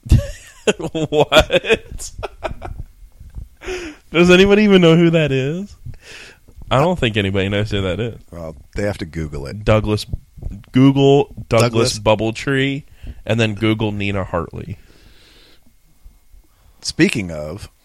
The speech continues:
Speaker 1: Ooh.
Speaker 2: I'm gonna,
Speaker 1: Do
Speaker 2: I'm
Speaker 1: we have Nina news?
Speaker 2: We do have Nina
Speaker 1: God, I
Speaker 2: news.
Speaker 1: wish I had, like, the N B C Nightly News, uh, sound effect.
Speaker 2: Dude,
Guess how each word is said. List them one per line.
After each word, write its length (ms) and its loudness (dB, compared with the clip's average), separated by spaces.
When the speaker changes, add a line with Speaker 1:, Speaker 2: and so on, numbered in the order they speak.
Speaker 1:
Ooh. 440 -2
Speaker 2:
I'm 140 -4
gonna, 220 4
Speaker 1:
Do 40 -18
Speaker 2:
I'm 100 4
Speaker 1:
we 100 6
have 200 8
Nina 260 4
news? 500 0
Speaker 2:
We 100 2
do 140 2
have 160 0
Nina 180 0
Speaker 1:
God, 100 2
I 40 4
Speaker 2:
news. 100 2
Speaker 1:
wish 160 0
I 60 2
had, 180 -2
like, 160 -2
the 160 -4
N 140 -4
B 80 -6
C 200 -8
Nightly 340 -8
News, 400 -12
uh, 260 -8
sound 300 -6
effect. 320 -12
Speaker 2:
Dude, 160 -20